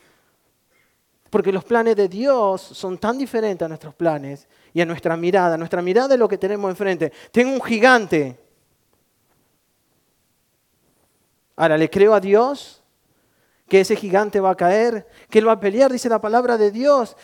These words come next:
que Jehová está delante de mí como poderoso gigante. Y si nosotros decimos,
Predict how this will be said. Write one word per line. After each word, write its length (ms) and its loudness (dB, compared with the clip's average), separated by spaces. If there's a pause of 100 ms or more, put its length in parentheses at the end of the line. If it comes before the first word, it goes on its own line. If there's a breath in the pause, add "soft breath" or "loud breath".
(100)
que 100 0
Jehová 300 0
está 240 2
delante 360 2
de 120 0
mí 100 -6
como 240 -4
poderoso 420 -2
gigante. 720 -2 (1400 loud breath)
Y 80 -4
si 100 -4
nosotros 380 0
decimos, 420 0